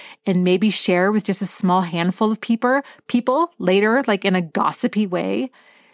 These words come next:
Um, they'll especially criticize people who they see as having, in their minds, undeserved success.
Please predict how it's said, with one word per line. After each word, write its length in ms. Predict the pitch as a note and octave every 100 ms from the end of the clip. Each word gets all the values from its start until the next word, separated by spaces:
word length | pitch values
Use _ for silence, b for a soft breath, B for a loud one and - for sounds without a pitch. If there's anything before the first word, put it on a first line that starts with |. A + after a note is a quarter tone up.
| b -
Um, 360 | G#3+ G#3 G3 F3+
they'll 140 | C4
especially 540 | C#4+ - C#4 C4+ - G4
criticize 480 | - B3 B3 B3+ -
people 580 | - G#3 G#3+ G#3+ A3 b b b
who 200 | G#3+ F#3+
they 220 | F#3+ A#3+
see 240 | - A3
as 120 | G3
having, 500 | - G3 F#3 F#3 F#3 b b b _ -
in 140 | G3+ G#3
their 120 | A#3
minds, 520 | G3 D#3+ E3+ F3+ - _ _ -
undeserved 640 | A#3 A#3 F#3+ F#3+ F#3 E3+
success. 680 | - F#3+ - - G#3+ -